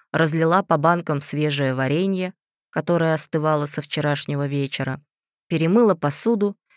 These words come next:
и отдраила всю кухню. Поздно вечером плюхнулась, раскинув руки на свою кровать, так что пружины заныли, и объявила семье, озадаченно следившей за её кулинарными безумствами:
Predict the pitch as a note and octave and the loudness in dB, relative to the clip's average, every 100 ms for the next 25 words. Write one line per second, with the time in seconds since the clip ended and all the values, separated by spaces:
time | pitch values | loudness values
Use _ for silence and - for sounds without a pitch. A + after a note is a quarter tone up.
0 | _ B3+ B3 E3 D3 F3 E3+ D#3 C#3 - | _ 0 2 2 2 2 4 2 0 -4
1 | C#3 - C3+ - C3 C3+ _ _ _ _ | -6 -4 -6 -6 -12 -12 _ _ _ _
2 | _ D3 D3 C#3 C3+ G#3 G#3+ G3+ F#3+ E3+ | _ -2 0 0 0 0 0 -2 -2 -2
3 | F3+ G3+ - F#3 F3 E3+ D#3+ D#3 - D#3+ | 0 0 -2 -2 -2 -2 -2 -4 -4 -6
4 | D3+ - D3+ D3 C3+ C3 - C3+ D3 - | -6 -4 -6 -4 -6 -6 -4 -4 -4 -2
5 | C3+ B2+ B2+ - _ _ _ _ - F3 | -2 -2 -6 -8 _ _ _ _ -2 0
6 | F3+ - D3 C#3+ D3+ C#3+ C#3+ C#3+ C3 B2+ | 0 -4 -6 -2 -2 -2 -2 -2 -2 -4
7 | C3 B2+ B2 B2 _ _ _ _ _ - | -4 -4 -6 -8 _ _ _ _ _ -2
8 | A#3 A3 E3+ E3+ D3+ C#3+ C3+ - C3 B2+ | 0 2 0 0 0 0 -2 -2 -2 -2
9 | E3 G3 - _ _ _ - D3+ D3 C#3+ | -2 -4 -6 _ _ _ -2 2 2 2
10 | E3+ - D#3 D3+ - C#3+ C3 E3+ - D#3 | 0 -2 -4 -6 -6 -6 -4 -6 -6 -8
11 | D#3+ - B2+ C#3 C3 C#3+ C#3+ D3 C#3+ C#3 | -10 -8 -4 -2 -2 -4 -2 0 0 0
12 | C#3 C3+ C3+ B2+ C#3 C3 C3+ B2 - C3 | -2 -2 -4 -4 -4 -4 -6 -6 -10 -8
13 | B2 B2 | -8 -8